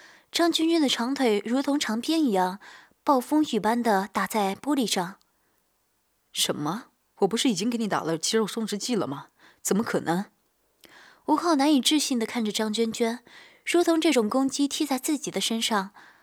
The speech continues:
Speaker 1: 不过一秒钟，估计自己就完了，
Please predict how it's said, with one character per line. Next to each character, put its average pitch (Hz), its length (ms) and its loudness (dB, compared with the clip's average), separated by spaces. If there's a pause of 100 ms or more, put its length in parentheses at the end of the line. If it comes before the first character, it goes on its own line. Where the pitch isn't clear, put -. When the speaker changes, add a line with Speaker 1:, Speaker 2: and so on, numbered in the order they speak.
(180)
Speaker 1:
不 294 140 2
过 330 140 2
一 311 200 2
秒 208 200 2
钟， 214 340 -2 (640)
估 302 160 2
计 285 160 2
自 269 180 2
己 208 180 -2
就 254 280 0 (400)
完 185 180 -2
了， 226 300 -4